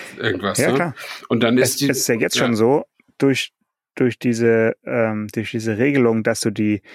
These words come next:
Speaker 2: die Prämie erst bekommst, wenn's Auto ausgeliefert
Speaker 1: Wenn's
Speaker 2: wird,
Speaker 1: zugelassen
Speaker 2: ist sie
Speaker 1: ist,
Speaker 2: jetzt
Speaker 1: ja.
Speaker 2: sowieso schon völlig unsicher. Also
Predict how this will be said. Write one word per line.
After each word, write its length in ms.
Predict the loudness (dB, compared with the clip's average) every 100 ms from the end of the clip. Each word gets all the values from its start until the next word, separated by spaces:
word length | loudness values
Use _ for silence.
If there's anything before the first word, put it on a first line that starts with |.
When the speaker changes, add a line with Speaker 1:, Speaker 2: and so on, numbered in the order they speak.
| -20 _ _ _
Speaker 2:
die 100 | -10
Prämie 360 | -4 0 2 2
erst 240 | 0 -2
bekommst, 440 | -4 -4 -4 -2 -4
wenn's 200 | -4 -2
Auto 460 | -2 0 2 0 -2 _ _ _ _ -2
ausgeliefert 580 | -2 0 -2 0 0
Speaker 1:
Wenn's 100 | 0 0
Speaker 2:
wird, 80 |
Speaker 1:
zugelassen 340 | 2 2 2 0
Speaker 2:
ist 20 |
sie 80 | 0
Speaker 1:
ist, 40 |
Speaker 2:
jetzt 120 | -2
Speaker 1:
ja. 60 | 0
Speaker 2:
sowieso 240 | -2 -2
schon 160 | -2 -4
völlig 560 | -8 -16 -4 0 0 2
unsicher. 500 | 2 4 0 -4 -6
Also 260 | -4 -2